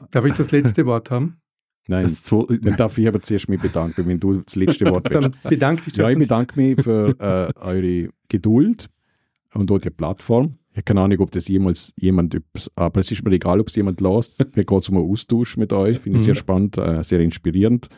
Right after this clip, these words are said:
Speaker 2: Ähm, ja, und wie du gesehen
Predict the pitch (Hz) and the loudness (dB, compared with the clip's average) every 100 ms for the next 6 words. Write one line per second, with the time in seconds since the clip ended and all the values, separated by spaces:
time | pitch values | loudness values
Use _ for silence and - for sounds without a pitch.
0 | - - - _ - 95 95 90 90 82 | -20 -20 -20 _ -2 0 2 2 2 -2
1 | - - _ _ _ 90 101 101 101 - | -8 -20 _ _ _ 0 2 0 -8 -6
2 | 90 98 - - 92 | -2 0 -2 -2 -2